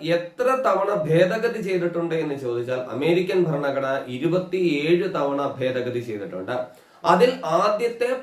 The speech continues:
പത്ത് ഭേദഗതികൾ, അമേരിക്കൻ ഭരണഘടന ഇരുപത്തിയേഴ് തവണ ഭേദഗതി ചെയ്തിരിക്കുന്നു. അതിൽ ആദ്യത്തെ പത്ത് ഭേദഗതികൾ അത് ഒരുമിച്ച് അംഗീകരിക്കപ്പെട്ട ഭേദഗതികളാണ്. ആ ആദ്യത്തെ പത്ത് ഭരണഘടന,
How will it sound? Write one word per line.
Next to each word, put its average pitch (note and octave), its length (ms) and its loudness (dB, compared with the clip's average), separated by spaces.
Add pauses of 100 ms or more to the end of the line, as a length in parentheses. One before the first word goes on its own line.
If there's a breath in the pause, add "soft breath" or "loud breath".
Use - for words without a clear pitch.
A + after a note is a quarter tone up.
പത്ത് G3 400 -4
ഭേദഗതികൾ, D3+ 880 2
അമേരിക്കൻ F#3 680 0
ഭരണഘടന F#3 460 0
ഇരുപത്തിയേഴ് G#3+ 840 0
തവണ G3 240 2
ഭേദഗതി E3+ 540 0
ചെയ്തിരിക്കുന്നു. C3+ 760 -2 (380 loud breath)
അതിൽ F3 300 4 (100)
ആദ്യത്തെ A3 640 0 (120)
പത്ത് G#3 360 -2
ഭേദഗതികൾ E3+ 960 0 (240)
അത് F3+ 180 2
ഒരുമിച്ച് F3+ 800 2 (120)
അംഗീകരിക്കപ്പെട്ട F3 920 2
ഭേദഗതികളാണ്. C#3 1200 -2 (360 loud breath)
ആ F3+ 80 4 (340)
ആദ്യത്തെ A#3+ 420 -2 (120)
പത്ത് F3+ 340 -2
ഭരണഘടന, F3 800 0